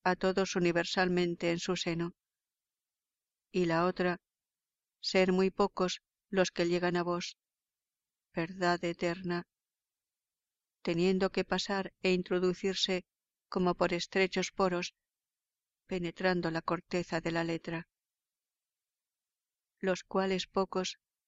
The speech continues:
sin embargo, son muchos más de los que serían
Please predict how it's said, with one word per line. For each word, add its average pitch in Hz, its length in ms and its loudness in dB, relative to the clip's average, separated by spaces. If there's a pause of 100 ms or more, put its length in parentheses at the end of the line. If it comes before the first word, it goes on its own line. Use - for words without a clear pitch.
(260)
sin 175 260 0
embargo, 185 480 0 (920)
son 208 280 4
muchos 202 380 2
más 202 260 2
de 185 80 -2
los 180 200 0
que - 180 -4
serían 180 540 -2